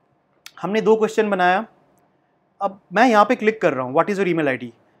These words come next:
अब मुझे एक और क्वेश्चन बनाना है "What is your mobile number?" तो मैं वही दोबारा प्लस पे क्लिक करूँगा, ये सब लिखूँगा, ये सब नीचे लिखूँगा, ड्रॉप डाउन से शॉर्ट आंसर करूँगा,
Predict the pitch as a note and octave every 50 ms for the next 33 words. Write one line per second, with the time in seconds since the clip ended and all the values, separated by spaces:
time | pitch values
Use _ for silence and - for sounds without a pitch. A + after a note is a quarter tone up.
0 | _ - G3 G3 G3+ A#3 B3 C4+ A#3 A3+ A3+ C4 B3+ - - G#3 - - A#3 A3
1 | G3+ F3 E3 E3 E3 G3+ A#3 G#3 E3+ D#3+ D3+ - A3+ A#3 G#3+ G3 G#3+ A3+ A3 A3
2 | A3 G#3+ G#3 G3 D#3 C#3 B2+ A#2+ A#2+ A#2+ A#2 - _ _ _ _ _ _ _ -
3 | G#3+ G#3 G3+ A3 B3 B3 G3 F#3+ F#3+ G3+ G3+ G#3+ G#3 - F#3 F#3 F#3 F#3 - G#3
4 | G3 G3+ G3 G3 - - F3+ F3+ F#3 F3+ F3+ F#3 F#3 F3+ F3 F3 F3 E3 G3 F#3+
5 | E3+ D#3+ D#3 - F3+ F3+ F3 F3+ F3+ F3+ E3 E3 D#3+ D#3+ G3 E3+ D#3 D3+ D#3 F#3
6 | F3 D#3+ D#3 - E3+ E3+ E3 E3+ E3 E3 E3 E3 _ _ _ _ _ _ - C3+
7 | D3 E3+ F3 E3+ E3 F3+ F3 F3 F3 E3+ F#3+ F3+ F3+ - F#3+ F#3+ F#3 F3+ E3+ D#3+
8 | E3 F#3 F3+ F3 E3+ D3+ D#3+ D#3 F3 A#3